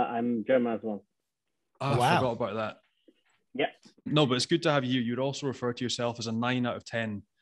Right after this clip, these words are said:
Speaker 2: on a bad day, and Benji Kaiser's probably a six and a half out of ten. So it's good to
Speaker 1: Yeah,
Speaker 2: have you.
Speaker 1: as I, as I said before, I'm a nine and a half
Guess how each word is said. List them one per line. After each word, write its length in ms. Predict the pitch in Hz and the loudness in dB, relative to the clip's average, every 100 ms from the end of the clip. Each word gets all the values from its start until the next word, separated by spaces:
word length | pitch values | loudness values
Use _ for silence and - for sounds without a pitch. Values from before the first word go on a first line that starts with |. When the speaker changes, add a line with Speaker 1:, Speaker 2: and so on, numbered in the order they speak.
| _ _ _ _ _ _ - | _ _ _ _ _ _ -2
Speaker 2:
on 280 | 113 110 | 2 2
a 80 | 104 | 0
bad 320 | 104 113 113 107 | 2 2 2 0
day, 260 | 101 101 | -6 -6
and 140 | 107 107 | -8 -4
Benji 340 | 113 113 110 | -2 0 -2
Kaiser's 300 | 110 104 101 | -4 -4 -6
probably 400 | - 117 104 104 | -2 0 2 0
a 40 | |
six 240 | 101 - - | -2 -4 -4
and 80 | 95 | -2
a 40 | |
half 200 | 104 - | -4 -4
out 80 | - | -10
of 60 | |
ten. 200 | - - | -12 -16
So 100 | - | -10
it's 80 | 113 | -6
good 160 | - 127 | -2 0
to 40 | 123 | 4
Speaker 1:
Yeah, 360 | 135 131 135 | 4 6 4
Speaker 2:
have 80 | 135 | 4
you. 60 | 147 | 4
Speaker 1:
as 80 | - - | 0 -4
I, 160 | - 135 | 2 2
as 40 | 123 | 2
I 60 | 131 - | -2 0
said 200 | 135 117 | 0 -2
before, 360 | 113 135 117 110 | -4 0 2 2
I'm 160 | 113 | -2
a 60 | 113 | -2
nine 200 | 117 120 | -2 -4
and 80 | 117 | -4
a 60 | |
half 200 | 113 123 | -2 -2